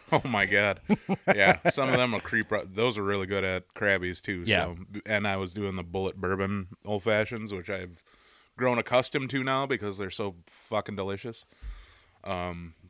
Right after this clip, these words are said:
Speaker 1: give it a try.
Speaker 2: Yeah.
Speaker 1: Uh, but yeah, thanks to all, uh, uh, the supper clubs that, uh, reached out to us and messaged us, and thanks to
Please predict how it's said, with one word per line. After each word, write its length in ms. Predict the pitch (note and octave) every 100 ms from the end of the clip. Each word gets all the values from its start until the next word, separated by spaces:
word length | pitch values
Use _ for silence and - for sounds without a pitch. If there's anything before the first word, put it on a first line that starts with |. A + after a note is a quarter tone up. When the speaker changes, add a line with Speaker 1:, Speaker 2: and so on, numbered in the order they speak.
| _
Speaker 1:
give 140 | - F#3
it 80 | F3+
a 40 |
try. 300 | - F#3 F3 - -
Speaker 2:
Yeah. 160 | - B2 - - -
Speaker 1:
Uh, 460 | - G#2+ G#2 G2+ G2+ F#2 _ _ _ _ _ _ _
but 180 | G2+ A#2
yeah, 260 | C3 A2+ F#2 E2+ _ _ _
thanks 320 | B2+ C3+ -
to 80 | B2+
all, 600 | B2+ B2+ A#2+ A#2+ A#2+ A2+ - _ _ _ _ _ -
uh, 40 | G#2+
uh, 360 | G#2 G2+ G2+ F#2 -
the 100 | G2
supper 240 | C3 A#2+
clubs 400 | A#2 B2 B2 B2
that, 220 | G2+ G2 - - - - - _ _ _ -
uh, 260 | G2 F#2+
reached 320 | F#2 A2 A#2 -
out 200 | A#2+ -
to 120 | -
us 500 | G#2+ C3 - - - _
and 140 | - A2
messaged 380 | B2 D3 B2+
us, 320 | C3+ D3 D3 -
and 340 | G2+ F#2 F#2 F2+
thanks 300 | A2 G#2+ -
to 340 | G#2+ G2 F#2+